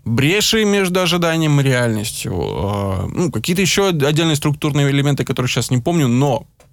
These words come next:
Маки, "История на миллион долларов", учебник, который необходимо вот пострадать несколько недель, <laughs> потому что быстро это не читается, и, и быстро нет смысла это читать, вот ещё.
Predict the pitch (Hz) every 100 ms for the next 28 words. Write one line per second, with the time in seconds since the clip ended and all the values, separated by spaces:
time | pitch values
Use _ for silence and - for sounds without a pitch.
0 | _ - - 123 131 - 156 110 - 120
1 | 110 110 117 110 113 208 180 - - -
2 | - _ _ _ _ _ - 139 - 185
3 | 185 - 123 151 151 123 - _ 123 120
4 | 135 147 135 - 139 135 120 110 - _
5 | _ _ - 120 - 123 - 139 135 180
6 | 202 - _ _ - 123 - 110 104 110
7 | 117 110 90 - - - - - - -
8 | - 143 135 135 190 - 131 131 123 123
9 | 139 131 117 120 117 135 - 143 151 120
10 | 113 113 127 - - - - - - -
11 | 131 160 151 123 131 147 139 135 135 151
12 | 147 - 131 - - - - 107 -